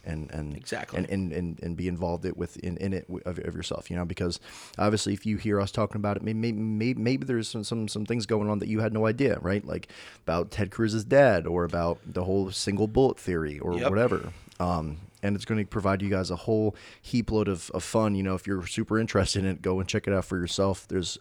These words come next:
Speaker 1: uh, same links that we used. You guys can go and use,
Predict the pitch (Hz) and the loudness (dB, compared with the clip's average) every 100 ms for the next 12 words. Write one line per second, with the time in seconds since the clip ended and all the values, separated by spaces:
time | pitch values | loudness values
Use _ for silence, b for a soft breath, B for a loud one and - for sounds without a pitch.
0 | - 85 - 110 110 104 104 - 82 98 | -8 -6 -2 0 2 2 0 2 2 2
1 | 95 95 90 - B B B - 101 101 | 2 2 0 -4 B B B -2 2 4
2 | 95 87 - 92 90 92 92 92 87 - | 2 0 0 2 2 2 2 2 0 -4